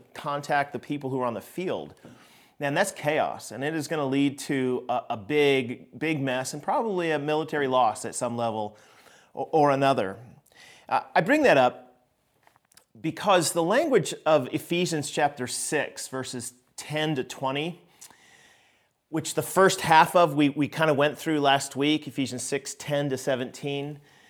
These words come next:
um, it really deals with language of, of, of warfare, of, of military, that we're in this spiritual battle and, and we need to put on the armor of God. And we, we left off at the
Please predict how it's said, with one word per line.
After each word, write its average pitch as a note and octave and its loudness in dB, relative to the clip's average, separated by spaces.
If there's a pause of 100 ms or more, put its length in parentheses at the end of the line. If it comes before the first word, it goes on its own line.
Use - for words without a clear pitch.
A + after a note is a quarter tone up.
(840)
um, D3 -2 (440)
it F3+ 0
really G#3 2
deals D#3+ 0
with D3 -4
language D3+ 2
of, C#3 -2
of, B2+ -4 (140)
of B2 -4
warfare, C#3+ 6
of, A2 -8
of C3 -4
military, D#3 2
that B2 -6
we're D3 0
in E3 0
this C3+ -2
spiritual E3 -2
battle B2+ -2
and, B2 -6
and B2+ -6
we C#3 -6
need C#3 -6
to C#3 -6
put D3 -6
on D3+ 2
the D#3 -4
armor D3 2
of E3 -2
God. A#2+ 0
And B2 -6 (960)
we, E3+ -6
we F3 -2
left G3 6
off D3+ 10
at - -2
the C#3 -4